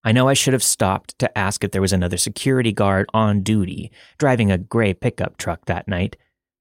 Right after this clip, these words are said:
but I just wanted to be in my dorm, so I ran right past the guard.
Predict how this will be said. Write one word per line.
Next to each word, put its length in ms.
but 280
I 120
just 280
wanted 380
to 60
be 180
in 120
my 160
dorm, 460
so 180
I 60
ran 300
right 240
past 380
the 80
guard. 380